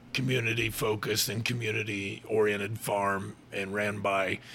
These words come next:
members here in the community. And then we'll sell here at the market and use the toppings on our pizza, tacos, things like that eventually. So in a perfect world, that's what we're,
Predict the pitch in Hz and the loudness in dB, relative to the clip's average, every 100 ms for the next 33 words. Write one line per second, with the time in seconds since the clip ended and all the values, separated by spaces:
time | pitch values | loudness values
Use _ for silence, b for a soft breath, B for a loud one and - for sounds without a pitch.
0 | B B 113 107 98 - 104 107 113 107 | B B -2 2 2 2 0 -2 -4 -4
1 | 107 104 107 104 - 113 101 104 - 123 | -4 -2 -4 -4 -8 -8 -4 4 6 6
2 | 110 110 107 104 107 117 101 107 - 95 | 4 0 0 -2 -2 -2 0 0 -2 -4
3 | 104 110 107 107 - - 104 107 104 95 | -4 -2 -2 -2 -2 -2 -2 -2 -4 -4
4 | 101 - 110 101 - 98 98 104 - - | -4 -4 -6 -2 -2 0 -2 -6 -10 -6
5 | 101 - 98 101 107 104 98 104 98 104 | -6 -4 -4 -2 -2 -2 -4 -2 -2 -2
6 | 101 107 117 95 110 - B B B B | -2 0 0 -2 -6 -8 B B B B
7 | B B - 143 135 170 160 135 165 147 | B B 0 2 2 4 2 6 8 8
8 | 135 131 131 135 135 131 131 131 131 131 | 4 2 4 6 6 4 0 2 4 4
9 | 135 | 2